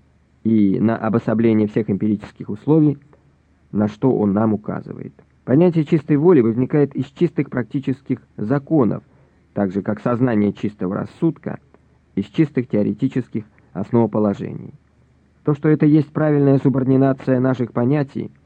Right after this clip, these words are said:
что нравственность сначала раскрывает нам понятие свободы, и, стало быть, практический разум сначала ставит спекулятивному разуму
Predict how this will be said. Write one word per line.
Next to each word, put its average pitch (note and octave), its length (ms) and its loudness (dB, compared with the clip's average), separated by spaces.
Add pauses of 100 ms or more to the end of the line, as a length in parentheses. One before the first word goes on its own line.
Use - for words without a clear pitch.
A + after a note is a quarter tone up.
(460)
что G2+ 480 -2
нравственность A#2+ 560 -2
сначала A#2+ 380 -2
раскрывает A2+ 520 -2
нам A2+ 140 -2
понятие A2+ 400 -2
свободы, A2 460 -2
и, G2 40 -6
стало G#2 280 -2
быть, G#2 200 -4 (260)
практический C3+ 600 -2
разум C#3 420 0
сначала C3+ 460 0
ставит A#2 380 -2 (260)
спекулятивному A#2 880 2 (160)
разуму G#2+ 540 0